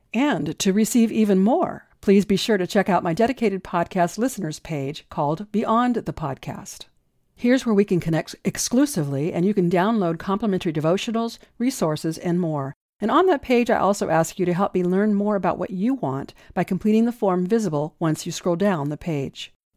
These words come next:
And I would especially appreciate you subscribing to my complimentary bi-monthly e-newsletter. As a new subscriber, you can choose one of three gifts I offer in appreciation for your subscription.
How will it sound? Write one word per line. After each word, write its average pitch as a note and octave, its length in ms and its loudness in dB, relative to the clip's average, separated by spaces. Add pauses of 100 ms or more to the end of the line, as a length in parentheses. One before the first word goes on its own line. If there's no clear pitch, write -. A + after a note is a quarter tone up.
(360)
And G#3+ 200 4
I F#3+ 100 4
would E3+ 100 0
especially F#3+ 500 -2
appreciate D#3+ 580 -2
you F#3 120 -4
subscribing F#3+ 640 0
to F3 100 -6
my D#3+ 140 -2
complimentary G#3 640 0
bi-monthly E3 640 -2
e-newsletter. D3+ 680 -2 (320)
As E3+ 120 2
a E3+ 120 2
new F#3+ 180 4
subscriber, G#3+ 580 0
you E3+ 120 -2
can F#3 160 -2
choose F#3 260 -2
one E3 160 0
of D#3 120 -4
three F3+ 240 0
gifts G#3+ 260 -2
I E3+ 100 0
offer D3 340 -6
in F3 140 -4
appreciation A3 760 -4
for D#3+ 100 -6
your D3 120 -4
subscription. D3 720 -8